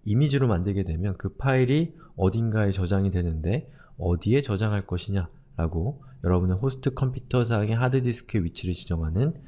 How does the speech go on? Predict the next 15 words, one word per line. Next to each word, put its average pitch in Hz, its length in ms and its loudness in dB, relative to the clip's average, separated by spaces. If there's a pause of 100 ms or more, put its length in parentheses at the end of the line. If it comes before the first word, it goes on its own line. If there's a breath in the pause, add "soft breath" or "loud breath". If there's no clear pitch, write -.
(280 loud breath)
그런 80 480 -4 (320)
부분입니다. 87 520 -2 (440 loud breath)
여기서 120 500 2
요거를 107 300 2
클릭하고 107 840 -4 (1000)
저 98 100 -2
같은 101 240 0
경우는, 101 560 2 (720)
어, 80 460 -4 (260)
D 110 140 2
드라이브에 104 720 0 (420 loud breath)
버추얼 117 600 0 (300)
머신스라고 104 880 0
하는 101 180 0
부분에 95 580 0